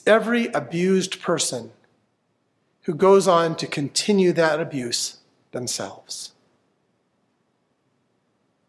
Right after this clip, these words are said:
It's the guy Jason, who told me how after years of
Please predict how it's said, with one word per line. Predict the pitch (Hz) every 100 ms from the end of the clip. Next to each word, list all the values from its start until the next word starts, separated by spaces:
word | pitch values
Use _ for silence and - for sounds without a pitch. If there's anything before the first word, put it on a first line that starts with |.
| _ _
It's | - -
the | -
guy | 190 170
Jason, | 139 151 151 - 113 110 _ _ _ _ _ _ _ _ _ _ _
who | 180
told | - 220 220
me | 208 180
how | 151 185 185 180
after | 156 175 -
years | 160 143 135 170 240 214 139 113 110
of | - 127 113